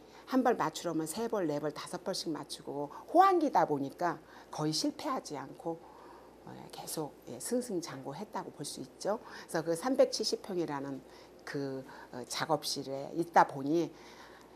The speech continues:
예를 들어 밤 새벽 세 시, 네 시까지 바느질을 하잖아요. 내 스승집에서 새벽 세 시, 네 시였으면 내일을 하다 보니까 밤낮이 없게 되는 거예요. 낮에는 시장을 가게 되죠.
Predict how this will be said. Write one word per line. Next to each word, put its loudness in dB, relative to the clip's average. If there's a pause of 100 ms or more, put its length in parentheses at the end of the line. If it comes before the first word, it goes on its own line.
(140)
예를 6
들어 4
밤 2
새벽 0
세 2
시, 2
네 4
시까지 2
바느질을 2
하잖아요. -4 (480)
내 12
스승집에서 4
새벽 2
세 6
시, 2
네 10
시였으면 2 (280)
내일을 12
하다 4
보니까 4
밤낮이 0
없게 -2
되는 -2
거예요. -6 (360)
낮에는 6
시장을 6
가게 8
되죠. 8